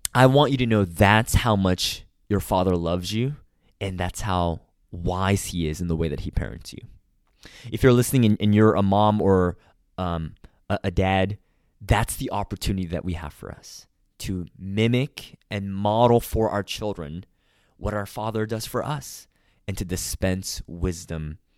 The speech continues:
in, through our example, through the Word, and through relationship.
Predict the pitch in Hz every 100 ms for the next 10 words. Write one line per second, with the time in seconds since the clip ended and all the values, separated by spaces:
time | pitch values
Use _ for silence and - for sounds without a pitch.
0 | _ _ _ _ _ _ _ - 104 92
1 | 87 _ _ _ - 113 98 87 82 104
2 | 107 123 113 120 - - _ _ - -
3 | 95 95 85 107 110 110 113 117 _ _
4 | - 92 90 80 57 - - -